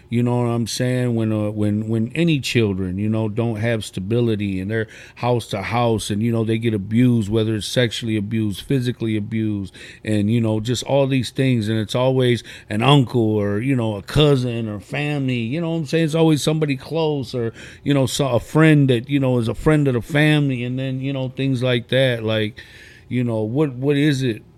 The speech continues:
like for you to have, you know, gotten through that? And, you know, like I, like you mentioned, you know, like, there was times where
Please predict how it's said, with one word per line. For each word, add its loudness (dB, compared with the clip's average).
like 2
for -4
you 0
to -4
have, -10
you -2
know, -2
gotten 0
through 4
that? -2
And, -2
you -4
know, -4
like -4
I, -4
like -2
you -8
mentioned, 0
you -4
know, -2
like, -4
there -4
was -6
times -6
where -4